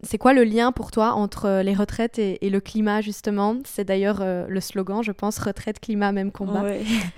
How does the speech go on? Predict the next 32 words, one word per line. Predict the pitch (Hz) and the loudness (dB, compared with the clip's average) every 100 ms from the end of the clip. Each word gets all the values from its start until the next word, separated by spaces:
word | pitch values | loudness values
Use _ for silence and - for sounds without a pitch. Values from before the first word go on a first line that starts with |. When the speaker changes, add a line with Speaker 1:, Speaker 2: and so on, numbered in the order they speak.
| - | -6
Speaker 1:
C'est | 214 | 2
quoi | 233 | 6
le | 240 | 6
lien, | 196 190 202 | 4 2 2
Speaker 2:
Pas | 202 196 | 6 6
Speaker 1:
euh, | |
Speaker 2:
de | 180 | 6
Speaker 1:
pour | 196 | 4
toi ? | 190 | 4
Speaker 2:
retraités | 180 202 - 202 | 4 0 2 0
sur | - 175 | 0 -2
une | 180 | -2
planète | 180 175 185 | -2 -4 -4
brûlée. | 175 180 175 185 - - - - - - - | -2 -2 -4 -6 -14 -20 -20 -20 -20 -16 2
Euh, | 185 175 165 165 165 - - - - - - - 165 | 6 6 6 2 0 -4 -10 -20 -20 -20 -20 -10 2
bon, | 180 | 4
bah, | 160 151 95 | 4 2 -2
enfin, | - 165 | -4 0
il | |
y | 160 | 0
a | |
cette | 160 160 | 0 2
idée, | 190 175 185 | 2 2 2
pas | 190 | 2
de | 175 | 4
retraités | 180 180 190 180 196 | 4 2 -2 0 0
sur | 180 | 0
une | 180 | -2
planète | 175 185 180 | 0 0 0
brûlée, | 190 208 | 2 4
mais, | 220 185 170 - - | 4 4 2 -2 -2
euh, | 180 170 | 0 2